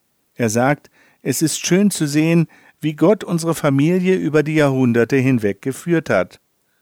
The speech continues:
so der sechsundvierzigjährige. Oft gab's traumatische Zeiten. Kriege, Okkultismus und chaotische Familienverhältnisse seien hier genannt.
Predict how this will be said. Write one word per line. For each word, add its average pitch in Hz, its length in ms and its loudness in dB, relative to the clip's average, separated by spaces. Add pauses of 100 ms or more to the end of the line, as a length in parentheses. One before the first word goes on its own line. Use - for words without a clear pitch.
(220)
so 110 360 -6
der 113 180 0
sechsundvierzigjährige. 107 1300 -6 (920)
Oft 196 360 0
gab's 131 360 0
traumatische 113 800 0
Zeiten. 143 560 -4 (540)
Kriege, 143 560 -2 (300)
Okkultismus 165 920 -2
und 123 220 -4
chaotische 139 640 -4
Familienverhältnisse 139 1300 -2 (400)
seien 101 480 0
hier 117 220 -2
genannt. 131 540 -2